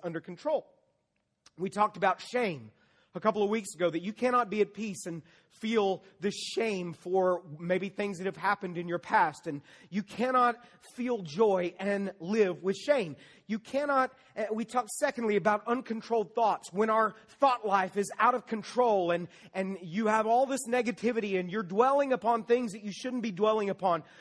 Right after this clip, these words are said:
when your thought life is out of control, it can wreck your life.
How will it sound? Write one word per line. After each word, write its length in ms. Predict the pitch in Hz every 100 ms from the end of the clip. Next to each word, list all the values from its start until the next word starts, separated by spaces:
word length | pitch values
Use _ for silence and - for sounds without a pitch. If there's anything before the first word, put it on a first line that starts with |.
| -
when 180 | 190 208
your 140 | 240
thought 360 | 254 - 302 311
life 220 | 240 233
is 100 | 214
out 160 | 220 226
of 80 | 226
control, 640 | 196 - 254 247 190 175 - -
it 160 | 233 240
can 160 | 226 202
wreck 260 | 170 170
your 120 | 196
life. 340 | 208 269 196